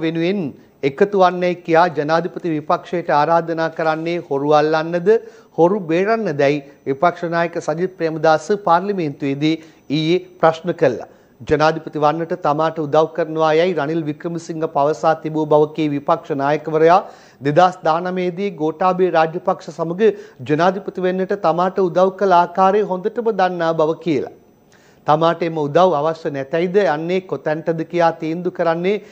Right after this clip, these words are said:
දේශපාලන ඩීල් වලින් නොව රටේ ලක්ෂ දෙසිය විස්සකගේ මතය ප්‍රකාශ කිරීමෙන් බව විපක්ෂ නායකවරයා කියලා. අවුරුදු විසි එකක් විපක්ෂ නායක කමේ පුටුව රත් කර කර ඉන්න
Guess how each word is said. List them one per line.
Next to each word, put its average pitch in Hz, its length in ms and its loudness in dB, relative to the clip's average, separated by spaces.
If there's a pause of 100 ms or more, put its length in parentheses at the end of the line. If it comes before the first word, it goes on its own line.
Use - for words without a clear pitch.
(280)
දේශපාලන 185 680 2
ඩීල් 175 320 -2
වලින් 156 260 -2
නොව 139 140 4 (460)
රටේ 160 280 2
ලක්ෂ 156 400 -2
දෙසිය 156 400 -4
විස්සකගේ 180 480 -2 (280)
මතය 202 280 0
ප්‍රකාශ 208 560 -2
කිරීමෙන් 156 400 -4
බව 156 240 2 (240)
විපක්ෂ 170 400 -2 (100)
නායකවරයා 147 600 0
කියලා. 143 260 0 (500)
අවුරුදු 160 460 4
විසි 156 320 -4
එකක් 190 380 0
විපක්ෂ 156 360 -4 (120)
නායක 165 260 0 (160)
කමේ 175 240 0 (400)
පුටුව 202 400 2
රත් 151 260 2
කර 190 220 0
කර 190 160 2
ඉන්න 208 180 -2